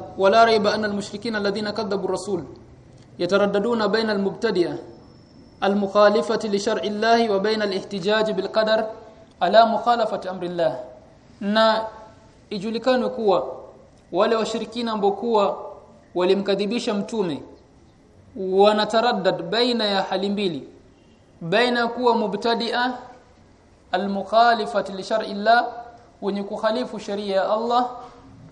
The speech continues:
na baina ya kuwa ni katika qadar,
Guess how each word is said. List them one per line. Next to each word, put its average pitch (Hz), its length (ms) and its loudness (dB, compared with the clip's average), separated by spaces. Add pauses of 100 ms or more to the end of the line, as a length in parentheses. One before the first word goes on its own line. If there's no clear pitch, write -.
(140)
na 185 140 0
baina 247 320 4
ya 214 120 2
kuwa 226 680 4 (540)
ni 196 180 -8
katika 202 380 -2
qadar, 185 380 2